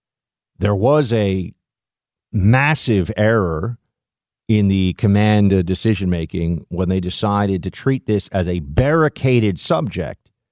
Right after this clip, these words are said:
instead of an active shooter. They set up as though they had a perimeter, they needed to negotiate, they needed to bring in a, a, a full-on, uh, swat team,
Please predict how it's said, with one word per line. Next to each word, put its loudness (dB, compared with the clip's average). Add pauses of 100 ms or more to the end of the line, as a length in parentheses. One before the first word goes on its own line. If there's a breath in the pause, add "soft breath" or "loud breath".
(320)
instead 2
of 0
an 2
active -2
shooter. -10 (840)
They 4
set 2
up 2
as 0
though 2
they 0
had 2
a 0
perimeter, 2 (220 soft breath)
they 2
needed 2
to -2
negotiate, 2 (160)
they 2
needed 2
to -2
bring 2
in 2
a, -2
a, -2 (160)
a -4
full-on, 0
uh, -2
swat -2
team, 0